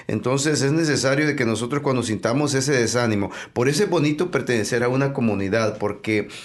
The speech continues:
Cuando tú estás en una comunidad y vemos que te desanima, los demás hermanos de tu comunidad, de tu grupo de oración,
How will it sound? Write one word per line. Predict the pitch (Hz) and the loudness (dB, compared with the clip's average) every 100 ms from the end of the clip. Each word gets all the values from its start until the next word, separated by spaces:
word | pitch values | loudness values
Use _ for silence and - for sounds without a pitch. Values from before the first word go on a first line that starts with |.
| - - | -20 -4
Cuando | 117 113 113 | 0 0 2
tú | 143 | 0
estás | 175 165 160 160 - | 0 0 0 0 -2
en | 123 | 0
una | 127 143 | 0 0
comunidad | 143 120 110 104 117 127 139 | -2 0 0 0 2 2 0
y | 139 117 | 0 0
vemos | 98 117 143 147 | 2 2 2 -2
que | - | -4
te | 120 113 | -2 0
desanima, | 110 104 104 165 175 131 135 - - | 2 2 2 2 2 0 -2 -8 -2
los | 113 | 0
demás | 113 110 143 175 | 2 2 0 0
hermanos | 139 143 151 | 2 2 2
de | 135 | 0
tu | 117 - 220 | -2 -2 -2
comunidad, | - 135 123 107 95 | 0 0 2 2 2
de | 104 | 0
tu | - 180 | 0 0
grupo | 180 180 123 | 2 2 2
de | 110 | 2
oración, | 104 - 160 180 | 2 2 0 0